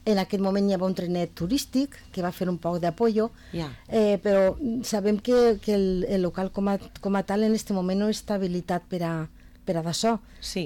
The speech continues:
Speaker 1: Entonces ha sigut un poc la recerca de buscar i hem tingut sort d'encontrar, pues, en l'Estadi de la Ceràmica un lloc que és la zona uefa,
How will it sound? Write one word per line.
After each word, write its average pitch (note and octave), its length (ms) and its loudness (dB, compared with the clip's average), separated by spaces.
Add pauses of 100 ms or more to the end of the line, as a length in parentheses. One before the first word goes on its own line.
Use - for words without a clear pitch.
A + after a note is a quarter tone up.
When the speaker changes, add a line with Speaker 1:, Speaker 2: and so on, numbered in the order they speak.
Speaker 1:
Entonces G3+ 400 0
ha G3+ 80 -2
sigut F#3+ 260 -6
un G#3 140 0
poc G3+ 320 -2
la G3+ 100 0
recerca F#3+ 380 -4
de G3+ 80 0
buscar G3 400 -2 (420)
i G#3+ 200 2
hem F#3+ 100 2
tingut F3+ 320 -2
sort F3+ 160 -2
d'encontrar, G3 480 0
pues, G3+ 160 -6
en G3 160 0
l'Estadi E3+ 320 -2
de E3+ 60 0
la E3+ 80 -4
Ceràmica F#3 480 -2 (100)
un G3+ 160 4
lloc G#3 320 2 (600)
que G3+ 100 0
és F#3 80 0
la F3+ 80 -2
zona F3+ 240 -2
uefa, G#3+ 320 -2